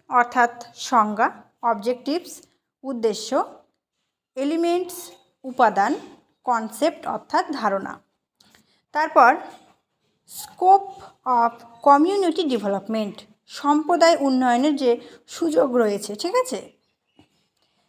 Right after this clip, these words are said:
তারপর পড়ব principles of community development, অর্থাৎ সম্প্রদায় উন্নয়নের যে মূল নীতি রয়েছে সেটা আমরা পড়ব। ইউনিট টুতে পড়ব কমিউনিটি ডেভেলপমেন্ট অ্যাপ্রোচ।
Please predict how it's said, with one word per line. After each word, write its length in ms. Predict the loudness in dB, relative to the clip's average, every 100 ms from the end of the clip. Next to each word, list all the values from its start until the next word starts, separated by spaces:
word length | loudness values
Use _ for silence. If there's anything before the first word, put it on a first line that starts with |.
| 2
তারপর 360 | 4 6 4 4
পড়ব 460 | 4 4 4 0 0
principles 640 | 0 2 0 2 6 6 6
of 200 | 6 6 4
community 540 | 4 4 2 0 -2 -2
development, 600 | 0 0 -2 -6 -12 -12 -8
অর্থাৎ 340 | -8 -6 -8
সম্প্রদায় 600 | -2 0 0 0 2 2
উন্নয়নের 520 | 0 -2 -2 -2 -2 -2
যে 100 | 0
মূল 240 | 2 2
নীতি 360 | 2 0 0 2
রয়েছে 320 | 2 0 -6
সেটা 280 | -6 -2 0
আমরা 180 | 0
পড়ব। 380 | 2 0 -2 -14 -20 _ _ _ _ _ _ _ _ _
ইউনিট 320 | -2 0 0 2
টুতে 260 | 2 2
পড়ব 460 | 4 4 6 4 4 -6 -20 _ -2
কমিউনিটি 640 | 0 2 0 -4 -4 -2 -2
ডেভেলপমেন্ট 800 | 0 0 2 0 0 -2 -4 -2
অ্যাপ্রোচ। 640 | 0 0 0 -6 -6 -14